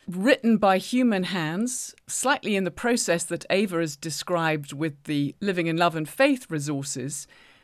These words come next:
uh, have passed through many other hands in editorial terms. And now we have a set of, a collection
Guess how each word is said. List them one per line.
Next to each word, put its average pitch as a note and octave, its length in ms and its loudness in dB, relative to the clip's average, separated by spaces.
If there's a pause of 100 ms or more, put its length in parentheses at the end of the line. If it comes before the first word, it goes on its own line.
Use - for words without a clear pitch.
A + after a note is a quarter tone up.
(140)
uh, D#3+ 300 2
have G3 320 -4 (140)
passed B3 520 0
through G3+ 180 -2
many G3 400 -2
other G#3 260 0
hands D3+ 440 -8
in E3 160 -6
editorial D#3 800 -4
terms. C3+ 760 -8 (540)
And F#3 240 0
now A#3 360 2
we G3 300 -2
have F3+ 680 -4
a F3 80 -8
set - 560 -2
of, D#3 320 -6 (260)
a - 80 -10
collection F#3 920 -4